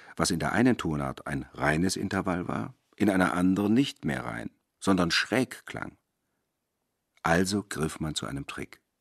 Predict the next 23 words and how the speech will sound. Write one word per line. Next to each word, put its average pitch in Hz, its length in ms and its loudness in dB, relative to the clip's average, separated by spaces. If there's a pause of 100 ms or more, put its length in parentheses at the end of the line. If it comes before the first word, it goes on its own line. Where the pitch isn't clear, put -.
(720)
Man 95 100 4
verstimmte 147 640 0
die 64 120 -6
Saiten 87 380 -2
eines 69 300 -6
Klaviers 87 460 -4
so 104 240 2
weit, 76 360 -2 (440)
dass 90 160 2
man 80 200 -2
zwar 69 360 -2
keine 67 380 -4
ganz 101 540 -2
reinen 92 480 0
Intervalle 82 520 -2
mehr 92 180 -4
hatte, 92 240 -2 (420)
es 110 140 -2
aber 113 200 0
niemand 131 340 0
so 80 80 -6
richtig - 320 -8
merkte. - 400 -10